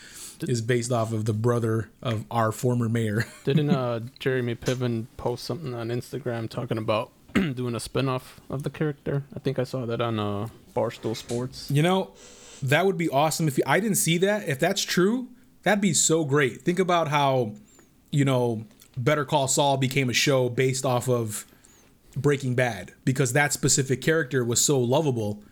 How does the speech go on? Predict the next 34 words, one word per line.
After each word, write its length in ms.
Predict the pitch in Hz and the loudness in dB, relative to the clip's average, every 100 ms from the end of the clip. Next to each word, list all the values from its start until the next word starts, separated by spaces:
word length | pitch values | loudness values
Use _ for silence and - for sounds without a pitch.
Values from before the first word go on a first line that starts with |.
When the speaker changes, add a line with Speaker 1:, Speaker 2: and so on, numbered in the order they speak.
| - _ _ _ _ | -20 _ _ _ _
Speaker 2:
Like, 140 | 139 131 | 0 2
well, 100 | 135 | 2
let's 180 | 147 143 | 2 0
just 160 | 127 | 0
give 140 | 147 135 | 0 0
this 120 | 131 | 0
guy 180 | 139 127 | 2 2
his 120 | 123 | 0
own 120 | 117 | -2
show. 300 | - 151 120 | 0 0 0
Speaker 1:
Yeah. 120 | 107 98 - - | -4 -4 -10 -4
Speaker 2:
I 80 | 139 | -2
can 140 | 147 | 0
see 80 | 156 | 0
the 100 | 139 | 2
same 220 | 135 131 | 2 2
thing 140 | 131 123 | 0 0
happening 440 | 131 123 123 117 | 0 0 0 2
with 200 | 117 107 | 0 -2
Ari 240 | - 120 107 | -2 0 0
Gold, 360 | 123 120 113 | 0 0 -2
and 100 | 110 | -4
I 140 | 110 151 | 0 0
would 140 | 147 | 0
totally 260 | 135 165 131 | 0 0 0
watch 240 | 117 117 | 0 0
that 140 | 127 113 | 0 -2
if 80 | 113 | -2
they 100 | 107 | -2
did 200 | 110 104 | -2 -4
that, 260 | 101 - | -8 -2
one 120 | 156 | 0
hundred 200 | 147 143 | 2 0
percent. 280 | 131 123 104 | 0 -4 -4